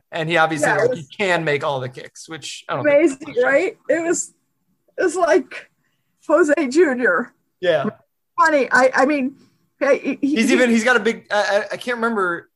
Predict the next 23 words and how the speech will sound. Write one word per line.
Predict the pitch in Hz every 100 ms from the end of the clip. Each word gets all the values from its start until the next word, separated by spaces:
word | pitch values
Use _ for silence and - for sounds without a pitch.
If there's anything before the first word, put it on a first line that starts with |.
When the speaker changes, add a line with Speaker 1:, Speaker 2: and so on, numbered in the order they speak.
| _
Speaker 1:
if | 175
he | 160 185
had | 165
a |
tattoo | 143 185 165 170 180
in | 156
high | 147 175
school, | 139 151 131
but | 147
he's | 151
got | 170
a | 139
tattoo | 180 156 - 208
on | 151
his | 131
right | 151 143
arm | 143 147
now. | 127 104 107
He's, | 117 113 -
he's | 139
starting | - 143 131 135
to | 123 117 117
get, | 135 127